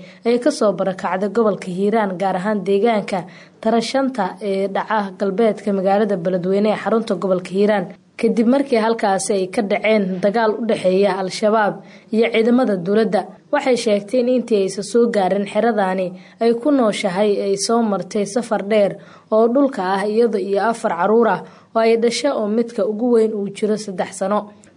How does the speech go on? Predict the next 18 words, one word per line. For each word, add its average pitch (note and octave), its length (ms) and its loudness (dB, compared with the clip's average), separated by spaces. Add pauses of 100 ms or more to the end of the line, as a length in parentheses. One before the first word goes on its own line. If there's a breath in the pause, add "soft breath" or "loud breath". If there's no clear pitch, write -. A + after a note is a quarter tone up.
Duleedka C4+ 400 2
Muqdisho A3 560 -2
ayay G3 420 0
ku G3 160 -12
soo G3+ 300 0
gaareen F#3 480 -2 (320 loud breath)
lug C4 400 2
oo G3+ 160 0
habeen G3 480 -2
bamduur G3 640 0
ayay F#3+ 320 -2
ku B3+ 100 -4
soo G#3 220 -2
hooyanayeen, G3+ 640 2 (320 soft breath)
iyagoo B3 400 2
aan F#3 160 -6
haysan G3 560 -2
sahay G#3+ 460 0